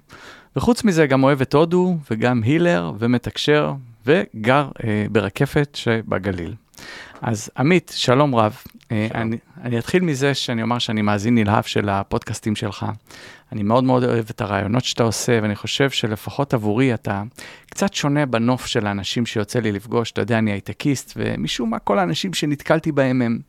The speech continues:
Speaker 1: או הייטקיסטים, או חבר'ה שבאו הארדקור מעולם ההשקעות, אה, ואני חושב שאתה מביא איתך משהו מיוחד.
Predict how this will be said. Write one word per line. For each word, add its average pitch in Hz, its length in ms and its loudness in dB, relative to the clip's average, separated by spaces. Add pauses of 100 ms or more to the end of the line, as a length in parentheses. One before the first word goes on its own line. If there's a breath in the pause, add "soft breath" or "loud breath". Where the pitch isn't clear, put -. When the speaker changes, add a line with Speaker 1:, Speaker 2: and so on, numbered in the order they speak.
(440 loud breath)
Speaker 1:
או 180 100 8
הייטקיסטים, 165 880 4
או 139 100 -4
חבר'ה 143 360 -2
שבאו 131 480 0
הארדקור 123 640 0
מעולם 110 380 2
ההשקעות, 113 600 0 (580 loud breath)
אה, 120 180 2
ואני 151 140 2
חושב 208 180 -4
שאתה - 180 -2
מביא 151 240 0
איתך 156 240 -4
משהו 131 280 -2
מיוחד. 113 380 -2